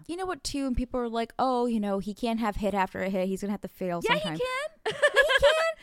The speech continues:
Speaker 2: Yeah, he
Speaker 1: He can do it
Speaker 2: can.
Speaker 1: good. He can do it good.
Speaker 2: <laughs> I don't
Speaker 1: Um,
Speaker 2: see why he can't. Like, you
Speaker 1: no,
Speaker 2: know.
Speaker 1: it,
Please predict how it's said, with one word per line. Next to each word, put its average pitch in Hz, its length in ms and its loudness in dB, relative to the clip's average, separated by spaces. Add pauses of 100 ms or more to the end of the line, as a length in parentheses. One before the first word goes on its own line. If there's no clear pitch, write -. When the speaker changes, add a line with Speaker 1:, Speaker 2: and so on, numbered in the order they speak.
(140)
Speaker 2:
Yeah, 480 140 2
he 679 60 8
Speaker 1:
He 698 140 4
can 523 100 6
do - 0 -
it 554 440 4
Speaker 2:
can. 494 260 -2
Speaker 1:
good. - 120 0
He - 0 -
can 539 80 -2
do - 80 -2 (440)
it - 20 -6
good. 262 140 -10
Speaker 2:
<laughs> - 20 -20
I - 160 6
don't 453 120 6
Speaker 1:
Um, 185 40 -4
Speaker 2:
see 208 100 0
why 415 160 2
he 415 160 2
can't. 302 560 -6
Like, - 300 -4
you 214 180 0
Speaker 1:
no, - 0 -
Speaker 2:
know. 311 320 2
Speaker 1:
it, - 200 2